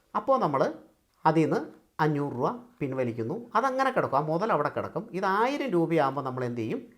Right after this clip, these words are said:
ഈ അഞ്ഞൂറ് രൂപ പിൻവലിക്കുന്നു. ആ ഒരു കൺസെപ്റ്റ് മനസ്സിലായോ? അപ്പോൾ നമ്മൾ എല്ലാ ദിവസവും അഞ്ഞൂറ് രൂപ ഇട്ടാൽ മൂന്ന് വർഷം കഴിയുമ്പോൾ എല്ലാ ദിവസവും നമുക്ക് അഞ്ഞൂറ് രൂപ വെച്ച് പിൻവലിക്കാനായിട്ട് സാധിക്കും. മാത്രവുമല്ല, പിന്നെ ലൈഫ് ടൈം ഈ അഞ്ഞൂറ് രൂപ പിൻവലിക്കാൻ സാധിക്കും.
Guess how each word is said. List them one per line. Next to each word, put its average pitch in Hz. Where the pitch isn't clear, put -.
ഈ -
അഞ്ഞൂറ് 110
രൂപ 160
പിൻവലിക്കുന്നു. 90
ആ 196
ഒരു 220
കൺസെപ്റ്റ് 160
മനസ്സിലായോ? 101
അപ്പോൾ 233
നമ്മൾ 226
എല്ലാ 226
ദിവസവും 247
അഞ്ഞൂറ് 208
രൂപ 180
ഇട്ടാൽ 160
മൂന്ന് 277
വർഷം 175
കഴിയുമ്പോൾ 156
എല്ലാ 233
ദിവസവും 190
നമുക്ക് 151
അഞ്ഞൂറ് 151
രൂപ 113
വെച്ച് 113
പിൻവലിക്കാനായിട്ട് 104
സാധിക്കും. 117
മാത്രവുമല്ല, 175
പിന്നെ 147
ലൈഫ് 233
ടൈം 190
ഈ 170
അഞ്ഞൂറ് 165
രൂപ 156
പിൻവലിക്കാൻ 147
സാധിക്കും. 123